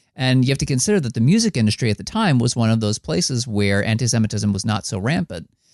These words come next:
So it was a place, it was a place where you could be a Jew and, and make a living. And so a lot of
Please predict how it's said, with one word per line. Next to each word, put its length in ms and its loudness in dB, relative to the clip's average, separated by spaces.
So 240 0
it 60 2
was 180 4
a 60 0
place, 440 0
it 60 0
was 140 0
a 40 -2
place 360 -2
where 140 0
you 160 4
could 140 0
be 160 2
a 60 4
Jew 380 2
and, 120 -2
and 300 0
make 180 2
a 40 0
living. 480 -2
And 720 2
so 420 4
a 80 0
lot 320 2
of 580 0